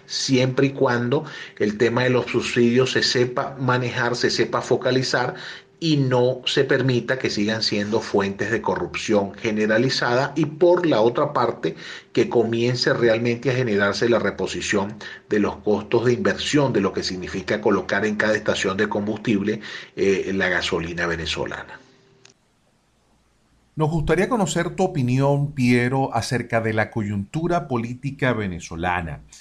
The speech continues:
Speaker 2: que parece sumergida en una especie de letargo, de parálisis, donde no hay señales de un desenlace de la crisis política y ante el escenario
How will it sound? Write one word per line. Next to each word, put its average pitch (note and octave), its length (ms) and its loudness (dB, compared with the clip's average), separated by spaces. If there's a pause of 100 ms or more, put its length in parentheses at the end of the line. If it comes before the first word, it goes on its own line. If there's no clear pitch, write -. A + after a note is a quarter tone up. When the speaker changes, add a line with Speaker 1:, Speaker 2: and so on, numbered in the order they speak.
(380)
Speaker 2:
que A2+ 100 -8
parece G3+ 280 -2
sumergida C#3+ 580 -2
en D3 100 2
una D3 100 2
especie C#3+ 440 0
de C3+ 120 2
letargo, F#2 800 -2
de F2+ 100 -8
parálisis, C3+ 800 -2 (280)
donde C#3+ 300 2
no G#3 140 2
hay A3 80 0
señales F3 540 2
de D3 60 0
un C#3 80 0
desenlace B2 680 0
de E3 60 -2
la G2+ 140 -2
crisis A#2+ 360 -4
política D3+ 840 -2 (340)
y D3 100 0
ante C#3 300 0
el D3+ 100 0
escenario C#3 760 -2